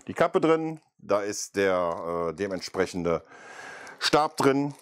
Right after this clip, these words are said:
Zusammenbasteln das Ganze so, dass man halt hier den, den Verbinder hier oben festschraubt. Dann kommt hier,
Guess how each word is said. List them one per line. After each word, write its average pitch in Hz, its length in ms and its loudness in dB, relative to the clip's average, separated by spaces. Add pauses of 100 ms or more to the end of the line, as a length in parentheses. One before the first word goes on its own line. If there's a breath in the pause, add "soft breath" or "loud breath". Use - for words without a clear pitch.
(320)
Zusammenbasteln 147 760 2
das 135 160 0
Ganze 139 300 -2
so, 123 180 2
dass 120 260 -2
man 113 260 -4
halt 110 280 0
hier 113 260 0
den, 98 380 -4 (480 loud breath)
den 98 100 2
Verbinder 175 640 2
hier 120 180 2
oben 101 300 0
festschraubt. 151 800 0
Dann 107 160 -6
kommt 113 200 -6
hier, 104 400 2